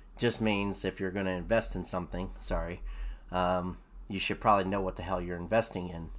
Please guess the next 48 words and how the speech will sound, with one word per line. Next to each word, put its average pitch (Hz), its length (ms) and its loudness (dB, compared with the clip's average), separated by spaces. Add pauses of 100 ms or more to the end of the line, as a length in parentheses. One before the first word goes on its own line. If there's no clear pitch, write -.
If - 120 -8
you 95 80 -2
don't 95 220 2
know 92 160 10
what 90 140 0
you're 87 120 -2
investing 92 540 0
in 90 160 -2
and 87 100 -4
know 92 140 2
what 90 160 -2
it's 82 140 -10
connected 95 480 -4
to, 87 200 -4
you 85 140 -8
probably 85 320 -2
shouldn't 87 320 -6
do 95 160 -2
it. - 240 -8 (580)
Um, 82 380 -8 (580)
generally 117 400 2
speaking, 95 680 -2
at 90 80 -10
least 87 240 -8
in 85 80 -8
my, 92 420 0
my 92 400 0
estimation, 85 720 -6
is 85 300 -10 (480)
if, 98 160 0 (720)
if 101 260 -2
your 104 140 2
investment 101 600 0
is 98 140 -4
not 101 240 0
tied 104 300 2
to 90 80 -6
something 90 480 -4
tangible 104 640 -2
that 87 160 -6
produces 92 560 -4
output 92 480 0
of 87 140 -6
a 87 100 -8
service 95 500 -4
or 90 120 -8
a 80 40 -10
product 98 540 2